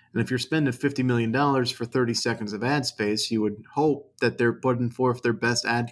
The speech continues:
campaign they could. And oftentimes it's just mid,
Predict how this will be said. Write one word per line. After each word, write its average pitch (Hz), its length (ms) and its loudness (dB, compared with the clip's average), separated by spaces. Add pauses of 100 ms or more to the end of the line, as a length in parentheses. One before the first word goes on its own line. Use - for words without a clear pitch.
campaign 123 540 -2
they 120 100 0
could. 117 420 0 (540)
And 117 240 2
oftentimes 143 800 2
it's 131 280 0
just - 460 0
mid, 131 520 2